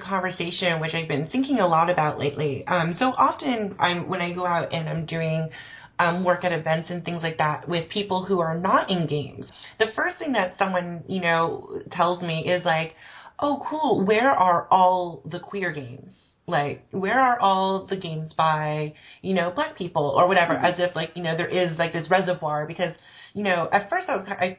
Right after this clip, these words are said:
Speaker 1: I thought the idea was absurd, but we actually have museums dedicated to particular things in everything else, so it's not actually
Speaker 2: Mm-hmm.
Speaker 1: absurd. So, um, I'm kind of curious about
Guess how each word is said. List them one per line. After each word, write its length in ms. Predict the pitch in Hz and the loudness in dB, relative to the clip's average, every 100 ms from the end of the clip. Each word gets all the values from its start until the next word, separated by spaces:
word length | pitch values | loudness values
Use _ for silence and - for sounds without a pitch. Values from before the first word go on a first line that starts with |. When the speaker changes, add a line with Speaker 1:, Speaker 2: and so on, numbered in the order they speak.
| - | -2
Speaker 1:
I 120 | 180 | 0
thought 200 | 180 180 | 2 0
the 80 | 175 | 0
idea 220 | 156 170 170 | -8 -8 -8
was 120 | 165 - | -8 -8
absurd, 580 | 151 - 269 254 185 | -10 -8 -6 -4 -4
but 260 | 165 151 - | -4 -4 -4
we 120 | 208 | -2
actually 200 | 240 240 | 0 0
have 140 | 208 175 | 0 0
museums 540 | 185 220 185 151 143 - | -2 -2 -4 -6 -8 -6
dedicated 600 | - 151 165 165 147 139 - | 0 0 0 -6 -6 -8 -8
to 400 | 180 151 143 135 - _ _ _ | -6 -4 -6 -8 -14 _ _ _
particular 500 | 196 180 - 156 151 151 | -2 -2 -4 -6 -6 -2
things 380 | 139 131 135 | -2 -2 -6
in 280 | - 139 143 | -4 -4 0
everything 340 | - 139 151 127 | 0 0 -2 0
else, 340 | 160 147 147 | 2 2 0
so 140 | 156 147 | -4 -4
it's 260 | - 180 | -2 -2
not 160 | - 349 147 | -2 -4 -4
actually 500 | 139 - 127 147 - - - - | -6 -6 -6 -6 -10 -18 -18 -2
Speaker 2:
Mm-hmm. 160 | 180 135 | 0 2
Speaker 1:
absurd. 320 | 143 143 151 - - - - - - - | 2 2 -2 -8 -16 -16 -18 -20 -6 4
So, 400 | 226 208 202 - | 6 8 6 6
um, 420 | 202 185 190 190 - _ _ _ | 4 2 0 -4 -10 _ _ _
I'm 100 | - | -4
kind 180 | 247 359 | -2 -2
of 60 | 294 | -4
curious 540 | - 320 359 277 - - | -4 -2 0 2 0 -2
about 600 | 185 160 151 147 147 | -2 2 2 4 2